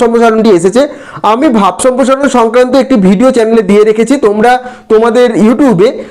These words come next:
ভাব সম্প্রসারণ রচনা এটি বলে সার্চ করলে প্রথমেই সেই ভিডিও তোমরা পেয়ে যাবে।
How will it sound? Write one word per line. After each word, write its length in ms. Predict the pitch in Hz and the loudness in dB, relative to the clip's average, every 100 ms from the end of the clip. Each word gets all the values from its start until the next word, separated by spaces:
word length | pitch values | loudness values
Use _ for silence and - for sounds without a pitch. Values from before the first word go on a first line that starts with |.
| - | -6
ভাব 220 | 185 220 - | -2 -2 -2
সম্প্রসারণ 640 | 277 269 269 254 277 294 | -2 0 0 0 0 0
রচনা 400 | 226 208 233 196 | 0 0 0 0
এটি 220 | 156 190 240 | 0 0 2
বলে 240 | 262 262 | 2 0
সার্চ 300 | 254 196 190 | 0 -4 -2
করলে 240 | 247 254 | 0 0
প্রথমেই 460 | 285 226 214 247 294 | 0 0 0 0 0
সেই 140 | 285 | 2
ভিডিও 260 | 226 214 226 | 2 2 2
তোমরা 240 | 220 214 | 0 0
পেয়ে 260 | 208 208 190 | 0 2 2
যাবে। 280 | 226 226 | 2 -2